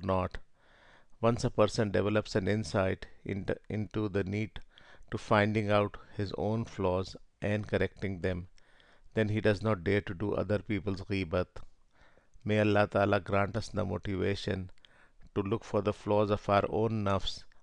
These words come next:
our inner self, and become aware of them. Ameen. Hazrat Thanvi Rahmatullah Alayh said, "If a person commits ghibat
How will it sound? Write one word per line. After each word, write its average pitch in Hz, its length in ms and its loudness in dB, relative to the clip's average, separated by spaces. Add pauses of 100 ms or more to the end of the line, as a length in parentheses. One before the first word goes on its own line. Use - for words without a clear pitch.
our 101 220 4
inner 98 240 0
self, 92 480 -2 (420)
and 95 160 -4
become 104 520 0
aware 95 340 2
of 85 160 -2
them. 87 320 -4 (100)
Ameen. 95 600 -2 (2500)
Hazrat 113 320 2
Thanvi 117 440 0
Rahmatullah 104 600 0
Alayh 101 220 0
said, 98 360 0 (840)
"If - 140 -4
a 113 80 0
person 117 360 0
commits 110 440 0
ghibat 104 420 2